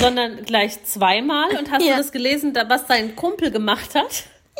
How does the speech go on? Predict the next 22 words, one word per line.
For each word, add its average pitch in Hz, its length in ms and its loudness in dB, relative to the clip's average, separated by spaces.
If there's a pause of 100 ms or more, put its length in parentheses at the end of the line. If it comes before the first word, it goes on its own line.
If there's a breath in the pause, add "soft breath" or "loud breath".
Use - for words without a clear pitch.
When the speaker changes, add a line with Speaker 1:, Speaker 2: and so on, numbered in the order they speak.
(100)
Speaker 2:
Ja. 508 180 0 (880 soft breath)
Speaker 1:
Der 285 300 6
wurde 320 180 -2
dabei 269 380 4
gefilmt, 294 520 -4
wie 254 120 -4
er 233 160 4
angeblich 254 540 -6
sein 208 340 -4
blankes 247 760 -2
Gesäß 196 760 -2
an 185 160 -6
dem 185 240 -4
Wagen 233 540 0
gerieben 226 720 -6
hat. - 300 -8
Speaker 2:
So. 214 600 2
<laughs> - 60 -16 (2250 loud breath)
Da 523 80 0 (120)
mussten 605 160 2
wir 294 240 6
Speaker 1:
Entschuldigung. 262 540 4